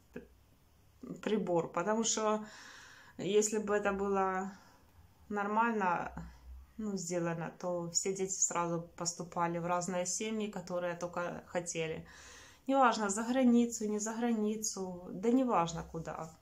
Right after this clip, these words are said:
куда угодно. Но это лучше, чем вот тот дом, где они сидят, как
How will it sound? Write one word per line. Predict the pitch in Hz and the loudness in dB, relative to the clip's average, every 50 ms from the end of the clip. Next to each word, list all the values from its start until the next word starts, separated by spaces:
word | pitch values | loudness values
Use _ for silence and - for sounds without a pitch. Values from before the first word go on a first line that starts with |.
| - - | -10 -6
куда | - 190 202 233 233 | -4 -2 0 2 2
угодно. | 233 233 190 185 170 165 160 156 151 143 156 | 2 2 2 2 0 0 0 -2 -4 -4 -2
Но | 175 190 196 | -2 -2 -2
это | 202 196 208 202 | 0 0 0 2
лучше, | 208 208 202 196 - - 160 156 | 2 0 0 -2 -2 -4 -4 -4
чем | - - - 151 160 160 165 - 160 | -6 -6 -8 -8 -8 -8 -8 -8 -8
вот | 160 156 - | -8 -6 -4
тот | 160 156 160 165 | -4 -4 -2 -2
дом, | 170 196 214 226 226 208 190 | 0 0 2 2 2 0 -2
где | 165 175 165 | -2 -2 0
они | 170 170 165 160 | 0 0 0 -2
сидят, | - - - 170 165 175 185 208 208 - | -2 -2 -2 -2 0 2 0 0 0 -4
как | - 175 170 - - | -12 -16 -16 -16 -20